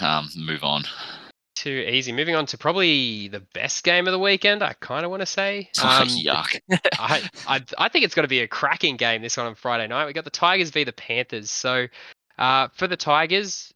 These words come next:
Speaker 2: uh, not too many changes. Uh, I think the main one is Joe O has been selected in the Origin squad, so he makes way, and Alex Seyfarth moves from the bench to the starting role, and onto the interchange comes Stefano Utoikamanu. So,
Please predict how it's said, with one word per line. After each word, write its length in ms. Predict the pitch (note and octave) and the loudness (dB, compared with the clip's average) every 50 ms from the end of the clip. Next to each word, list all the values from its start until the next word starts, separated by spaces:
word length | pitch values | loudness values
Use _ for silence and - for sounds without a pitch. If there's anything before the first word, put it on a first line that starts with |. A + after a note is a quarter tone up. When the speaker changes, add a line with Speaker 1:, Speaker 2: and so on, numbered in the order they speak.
| _ - | _ 2
Speaker 2:
uh, 360 | C#3 C#3 C#3 C#3 C#3 C#3 B2+ - | 4 6 6 6 6 6 4 0
not 320 | - C#3 D#3+ F3 - - | -2 -2 -2 -2 -2 -4
too 160 | - - E3+ | -4 -4 -2
many 220 | D#3+ E3 D#3+ D#3+ D3 | 0 2 2 2 0
changes. 680 | - - D3 D3+ D3+ D#3 E3+ E3+ E3+ D3+ - - - | 2 2 2 2 2 0 -4 -4 -6 -8 -10 -10 -6
Uh, 60 | - | -2
I 240 | B2 C3 B2+ C3 B2+ | 0 2 2 0 0
think 100 | - D3 | -2 -6
the 80 | B2+ C3+ | -6 -2
main 200 | C3+ C#3 C#3 C3 | 0 0 0 0
one 100 | C3 B2+ | -2 -2
is 240 | - - B2+ A2+ - | -4 -6 -10 -10 -6
Joe 260 | - C3+ C3+ C3 B2 | -2 0 2 2 2
O 320 | - B2 B2 B2 B2 A#2+ A#2 | 0 0 0 0 0 0 0
has 180 | B2+ B2 A2+ | -2 -2 -2
been 260 | - B2+ B2 B2 A#2 A#2 | 0 0 0 0 0 -4
selected 800 | - - - - A2 G#2+ G#2 G#2+ B2+ C#3+ - - G3 F#3 F#3 | -8 -10 -8 -6 -6 -6 -4 -4 -4 -4 -2 -2 -2 -2 -2
in 80 | F#3 F#3+ | -2 -2
the 100 | F#3 F#3 | -2 0
Origin 380 | F#3+ F#3+ F#3+ F3+ - G3 G3 | 0 0 0 -2 -4 -8 -8
squad, 360 | - - - G3 F#3+ F#3+ F3 E3+ | -8 -6 -2 0 0 0 0 -2
so 380 | - - C3+ C3+ C3+ B2+ B2 - - - - - - _ | -4 0 2 2 2 2 0 -4 -8 -16 -20 -20 -20 _
he 160 | - C#3 C3 | -4 -2 0
makes 300 | C3 B2+ B2+ - - - | 0 0 0 0 0 2
way, 240 | B2+ B2 B2 A#2+ A#2+ | 2 4 4 4 4
and 100 | A#2 A#2 | 4 2
Alex 260 | B2 B2 A#2 - - | 2 0 0 -2 -2
Seyfarth 480 | - A2+ A#2 A#2 - B2+ B2 A#2+ - | 0 0 0 2 2 2 2 2 0
moves 280 | - A#2 A#2 A2 - - | -4 -4 -4 -4 -6 -6
from 240 | - A#2 A2 G#2+ G#2 - | -6 -6 -6 -8 -8 -6
the 260 | - A2 A2 A2 G#2+ G#2 - | -4 -2 -2 -2 -2 0 0
bench 220 | A#2+ B2 - - | 0 0 0 -2
to 60 | - | -6
the 60 | - A2 | -8 -8
starting 440 | - - C3 C3 C3 C3 C3 B2+ | -4 0 2 2 2 2 2 0
role, 360 | B2+ C3 C3 C3 C3 C3 B2+ - - - - - | 0 0 2 2 0 0 -4 -8 -16 -20 -8 -2
and 360 | G2+ A2+ A#2 A#2 A2+ A2+ A2 - - A#2 | 0 0 0 0 -2 -4 -8 -8 -6 -4
onto 220 | B2 A#2+ A#2 - | -4 -4 -4 -6
the 80 | - A2+ | -6 -4
interchange 440 | A2 A2 - A#2+ A2 G#2+ G#2 - | -4 -2 -2 -2 -2 -2 -2 -4
comes 460 | - - - A2+ A2 G#2+ A2 G#2+ G#2 - | -6 -4 -4 -4 -4 -6 -6 -8 -8 -8
Stefano 720 | - - B2 - - - A2 A2 A2 G#2+ G#2+ G#2 G#2 - | -8 -8 -10 -10 -6 -2 0 0 0 0 -2 -4 -6 -6
Utoikamanu. 1000 | - A2+ A2+ - - G#2+ G#2 G#2 - - G#2 G#2 G2 G2+ G#2 G2+ G2 G2 G2 | -10 -12 -12 -8 -8 -6 -8 -8 -10 -12 -12 -10 -10 -8 -8 -8 -10 -10 -10
So, 340 | - - - G#2+ G#2 G2+ G2+ | -8 -8 -6 -6 -6 -6 -8